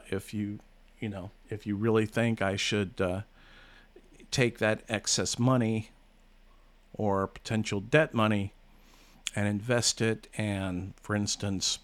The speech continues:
I don't know, even in today's market, I mean, fifty K down payment on a, you know, a decent, modest home is, that's a pretty good, uh, that's a pretty good investment. That's a pretty good deal.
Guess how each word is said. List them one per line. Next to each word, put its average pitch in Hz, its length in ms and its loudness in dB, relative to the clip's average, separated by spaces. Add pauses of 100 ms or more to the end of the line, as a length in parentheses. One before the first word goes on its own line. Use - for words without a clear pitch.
I 113 60 -4
don't 135 180 0
know, 127 380 2 (800)
even 135 340 4
in 127 120 2
today's 113 460 0
market, 110 520 0 (120)
I 104 100 -4
mean, 110 440 2 (840)
fifty 160 400 2
K 131 560 2 (240)
down 120 300 4
payment 117 500 2
on 110 240 0
a, 98 220 -2 (720)
you 110 80 0
know, 101 160 2
a 90 100 0
decent, 113 540 0 (260)
modest 104 520 2
home 120 360 2
is, - 340 -6 (800)
that's - 180 -2
a 123 40 0
pretty 117 240 -2
good, 107 400 0
uh, 101 240 2 (1000)
that's - 160 -6
a - 40 -2
pretty 131 260 -2
good 113 240 0
investment. 107 520 0
That's 98 200 -8
a 107 40 -8
pretty 107 200 -6
good 92 180 -8
deal. 120 340 -2